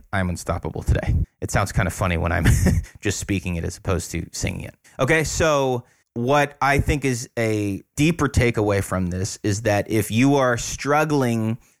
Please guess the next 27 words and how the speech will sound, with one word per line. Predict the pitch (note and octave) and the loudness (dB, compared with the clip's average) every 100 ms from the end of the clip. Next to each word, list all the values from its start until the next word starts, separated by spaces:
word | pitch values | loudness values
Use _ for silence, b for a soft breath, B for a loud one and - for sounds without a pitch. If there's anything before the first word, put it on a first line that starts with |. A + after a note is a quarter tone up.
| - | -12
to | - A#2+ A2 G#2+ G#2 G2+ G#2+ _ | -2 0 2 2 2 0 -4 _
come | - D3+ D3+ - | 2 4 2 0
up | B2 B2+ - | 0 -2 -4
with | G#2 G#2+ G2 - - - | -2 -2 -2 -6 -14 -6
a | A2 | -6
flow | - - A#2 B2 C#3 C#3 | -4 -4 -2 2 2 2
to | B2+ A2 | 0 -2
your | G2+ | -4
chorus | - G#2 G#2+ G#2+ - | -2 -2 0 0 -2
lyrics, | G2 A2 F#3 - - | 0 0 0 -4 -2
or | D#3+ | 0
really | F3 E3+ A2 - E2 | 2 2 0 -6 -8
lyrics | A#2+ B2 G#2+ | 0 0 0
of | F#2+ | -2
any | G2+ | -2
section, | F#2 F#2+ F#2+ B2 A#2 | -2 -4 -2 0 0
but | G#2 | -2
specifically | - A2 A2 - G#2 | -6 -6 -6 -4 -2
your | F#2 | -2
chorus, | - F#2+ G2 D3+ - B B | -2 0 0 0 -4 B B
you | - | -2
can | C3 C#3 | 0 0
consider | B2 B2 A2+ - C#3 B2+ A2+ G#2+ _ _ | 2 0 2 2 2 2 2 -2 _ _
creating | - C3+ C3+ D3+ C#3 | -4 0 2 2 0
some | - G#2+ | -2 -4
symmetry | G2+ - A2 G2 - - - A2+ | -4 -2 -2 -2 -4 -4 -2 0
with | A#2+ A#2+ - - | 2 2 0 -2